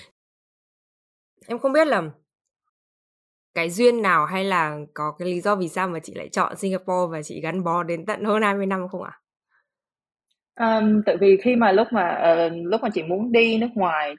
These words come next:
Speaker 2: thì, ờ, mẹ chị thì rất là, ờ, không muốn con đi từ lúc chị,
Speaker 1: <laughs>
Speaker 2: tại vì chị, chị của chị, chị của chị đã đi bước trước chị là, ờ, cũng xa nhà cũng hai mươi mấy năm rồi. Thì, ờ,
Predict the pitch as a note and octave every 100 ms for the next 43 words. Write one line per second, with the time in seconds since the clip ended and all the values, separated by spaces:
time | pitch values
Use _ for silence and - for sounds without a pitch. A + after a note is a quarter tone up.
0 | - E3 D#3 D3+ D3 C#3+ _ D#3 D3+ D3
1 | D3+ C#3 D#3 - E3+ G3+ C4+ F3+ C#3+ C#3
2 | C3+ - - - _ _ D#3 D#3+ A#3+ G#3+
3 | A#3 C4 G3 F#3+ F3 E3 E3+ D#3 D#3+ D#3+
4 | G#3+ F#3+ E3 D3+ G3 F3 G3 F#3 F3+ F3+
5 | B2+ D3 E3 E3+ A3 E3+ D3+ D3 - -
6 | E3+ G3+ F3 E3 G3 A3 G#3 C4 - C#4
7 | C#4 F3+ E3 E3+ E3 D#3+ D#3+ D#3+ D#3+ D3+
8 | - D#3+ D#3+ - F#3+ G#3+ G#3 F#3 E3 D#3+
9 | - - F3 G#3 G3 F#3+ F#3+ G#3+ A3 F#3+
10 | D#3 D3 D3 - - - _ - F#3+ F3+
11 | F3+ F3 F3